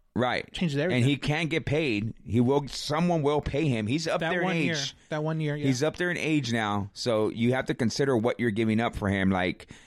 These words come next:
Speaker 1: all right, like, are we gonna sign him for this much and not be able to sign these many people? You know, is he that good?
Speaker 2: And, and
Speaker 1: Maybe. I don't know. Who? That's a tough one. Bauer's on the fence for, for me.
Speaker 2: Yeah, then let me look it up. But I think,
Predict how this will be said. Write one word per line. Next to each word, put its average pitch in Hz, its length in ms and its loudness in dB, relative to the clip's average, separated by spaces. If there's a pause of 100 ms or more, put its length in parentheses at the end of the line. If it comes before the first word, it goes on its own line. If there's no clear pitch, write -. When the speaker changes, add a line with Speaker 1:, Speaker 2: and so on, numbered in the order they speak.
(420)
Speaker 1:
all 104 80 2
right, 98 400 -2 (180)
like, 98 360 -2 (100)
are 104 100 2
we 107 140 4
gonna 107 200 2
sign 113 240 0
him 110 140 4
for 98 100 -2
this 107 240 0
much 104 380 2
and 101 200 4
not 107 220 0
be 101 140 2
able 98 160 2
to 90 80 2
sign 92 440 2
these 98 220 -2
many 95 180 2
people? 95 460 0
You 101 100 2
know, 101 60 4
is 95 160 2
he 113 200 4
that 95 360 -2
good? 104 300 0 (140)
Speaker 2:
And, 190 240 -2
and 151 120 0
Speaker 1:
Maybe. 165 400 0
I 131 140 0
don't 151 160 2
know. 135 360 0 (240)
Who? 135 100 -2
That's 123 280 -4
a 135 60 -2
tough 131 260 -2
one. 104 100 0
Bauer's 160 400 0
on 135 100 0
the 107 60 0
fence 113 300 -2
for, 90 160 -2 (140)
for 92 140 0
me. 71 300 -4
Speaker 2:
Yeah, 240 380 -2
then 190 420 -2
let 185 60 -2
me 180 160 0
look 180 200 -2
it 160 60 -2
up. 151 220 -2
But 160 80 0
I 160 100 0
think, 220 720 -2